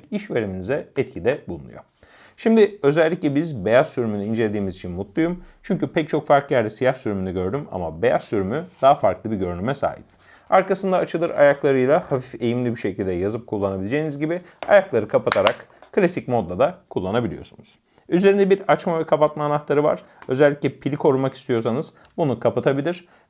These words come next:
Kullanacağınız zaman açıp normal şekilde kullanabilirsiniz. Benzeri şekilde farenin altında da yeşilini görebileceğiniz bir açma,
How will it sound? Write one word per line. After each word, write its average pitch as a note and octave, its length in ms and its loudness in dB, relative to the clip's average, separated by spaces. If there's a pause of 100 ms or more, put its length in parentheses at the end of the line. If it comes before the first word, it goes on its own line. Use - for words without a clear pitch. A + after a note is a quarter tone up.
Kullanacağınız B2 600 4
zaman B2 320 0 (120)
açıp - 460 -4
normal C#3 260 2
şekilde G2 340 -2
kullanabilirsiniz. G2+ 840 -4 (300)
Benzeri F#3 320 2
şekilde D#3 380 -2
farenin C3+ 420 4
altında A2+ 440 2
da E3 200 4 (120)
yeşilini A#2+ 400 -2
görebileceğiniz G2 600 0
bir G2 220 0
açma, F3+ 320 -4